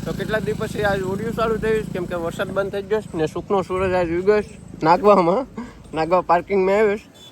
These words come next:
અમારા ઉમેશભાઈને મૂકવી આવ્યો હતો. હતો ઉમેશભાઈ પણ વર્તાય નહીં એટલું મોટે બાંધ્યું. તો ચાલો, આજે રાઉન્ડ છે ખડા. તો આપણી ગાડી રેડી છે, ખાલી મૂકીને અહીંથી જવાનું છે.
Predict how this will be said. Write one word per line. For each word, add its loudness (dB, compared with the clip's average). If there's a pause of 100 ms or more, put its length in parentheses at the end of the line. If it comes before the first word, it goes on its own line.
(100)
અમારા 0
ઉમેશભાઈને 0
મૂકવી -4
આવ્યો 0
હતો. -14
હતો -6
ઉમેશભાઈ -2
પણ 0
વર્તાય 2
નહીં 2
એટલું -2
મોટે 0
બાંધ્યું. -4 (460)
તો -10
ચાલો, -4 (380)
આજે -6
રાઉન્ડ -4
છે -10
ખડા. -4 (340)
તો -12
આપણી -6
ગાડી 4
રેડી 4
છે, 0
ખાલી 0
મૂકીને 0
અહીંથી 0
જવાનું 4
છે. -4